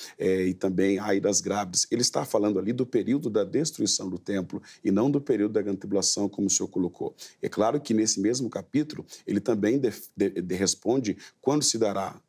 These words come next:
quais são os sinais da sua vinda, a segunda vinda em glória, quando ele virá na terra após a grande tribulação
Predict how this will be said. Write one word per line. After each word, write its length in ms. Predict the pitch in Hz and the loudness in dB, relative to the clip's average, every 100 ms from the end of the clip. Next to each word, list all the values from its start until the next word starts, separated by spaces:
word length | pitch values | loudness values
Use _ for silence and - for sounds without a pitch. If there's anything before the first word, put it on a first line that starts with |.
| _ | _
quais 180 | - 110 | -2 0
são 120 | - | 2
os 80 | 104 | 2
sinais 340 | - 101 98 90 | 2 2 0 0
da 100 | 87 | 0
sua 220 | - 90 | -2 -4
vinda, 440 | 87 90 110 - - - _ | 0 2 2 0 -4 -18 _
a 60 | - | -2
segunda 380 | - 95 92 | 0 2 0
vinda 240 | 87 95 90 | 2 0 2
em 100 | 101 | 2
glória, 440 | 98 90 92 98 117 | 2 2 2 2 0
quando 200 | - 90 | -2 -4
ele 120 | 90 | -4
virá 200 | 92 90 | -2 0
na 100 | 95 | -2
terra 440 | 92 - 92 92 - | -4 -4 -2 -2 -6
após 440 | - - 113 127 | -4 0 0 0
a 60 | 98 | -2
grande 180 | 90 90 | -4 -6
tribulação 480 | - 80 - - | -4 -2 -2 -4